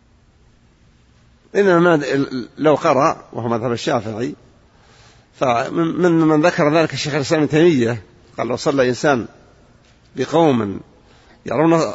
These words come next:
الجهر بالبسم الله، وإذا لم يجهر بها صار تشويش وكذا"، فعليه، عليه أن يجهر بها، لأنه ما دام أنها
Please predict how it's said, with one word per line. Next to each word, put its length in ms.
الجهر 380
بالبسم 400
الله، 300
وإذا 220
لم 140
يجهر 280
بها 440
صار 640
تشويش 400
وكذا"، 360
فعليه، 460
عليه 540
أن 80
يجهر 360
بها، 240
لأنه 220
ما 140
دام 220
أنها 520